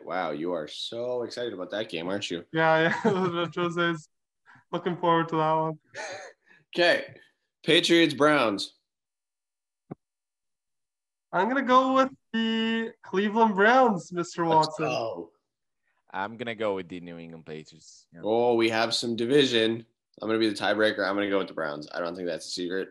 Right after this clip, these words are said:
Speaker 1: I think Bill Belichick is washed. Okay, Miami Vikings.
Speaker 3: <laughs>
Speaker 1: No, Miami Vikings. Sorry,
Speaker 2: Miami
Speaker 1: Minnesota
Speaker 2: Vikings are a
Speaker 1: Vikings,
Speaker 2: good
Speaker 1: Miami
Speaker 2: team.
Speaker 1: Dolphins.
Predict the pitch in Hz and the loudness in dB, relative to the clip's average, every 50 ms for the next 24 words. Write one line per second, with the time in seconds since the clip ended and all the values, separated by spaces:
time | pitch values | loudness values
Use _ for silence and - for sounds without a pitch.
0 | - - 87 85 85 - - 90 85 82 80 - - - - - _ _ _ _ | -10 -8 -8 -8 -6 -6 -6 -8 -8 -8 -10 -16 -20 -20 -20 -20 _ _ _ _
1 | - 95 90 87 90 87 87 85 - 90 87 - 85 85 85 82 85 85 82 - | -8 -6 -4 -2 -2 -2 -2 -4 -4 -6 -8 -6 -6 -4 -4 -4 -4 -6 -6 -8
2 | - - - 55 60 60 60 60 80 82 78 78 98 127 143 139 135 135 127 117 | -12 -14 -16 -20 -20 -20 -20 -20 -20 -18 -10 -6 -4 -4 -4 -4 -4 -6 -4 -4
3 | 110 113 113 113 113 113 110 110 - - - - 131 135 147 139 110 - - - | -4 -6 -6 -8 -8 -10 -12 -12 -14 -16 -8 -4 0 2 4 4 2 2 -2 -10
4 | - - - - - _ _ _ - 135 127 139 156 165 156 151 156 151 151 151 | -20 -20 -20 -20 -20 _ _ _ -4 0 0 2 4 4 6 6 6 4 4 4
5 | 147 135 135 131 - _ - - _ _ _ _ _ _ _ _ _ - 131 113 | 2 2 0 -4 -8 _ -20 -20 _ _ _ _ _ _ _ _ _ 0 2 2
6 | 104 101 104 117 135 135 113 92 98 110 120 117 - 85 85 87 - - 110 101 | 4 4 4 4 4 2 2 4 4 4 4 2 0 -2 -4 -4 -2 0 2 2
7 | 90 78 - 175 - - - - - 170 165 165 160 - - - 143 147 147 220 | 4 4 4 4 4 6 6 6 6 6 8 6 6 6 6 6 4 4 4 4
8 | - 151 139 135 135 139 139 147 147 139 131 131 127 131 131 127 - 113 104 101 | 2 2 4 4 4 4 4 4 2 2 4 4 4 4 2 2 -2 -4 -6 -6
9 | 104 110 - - | -8 -12 -16 -20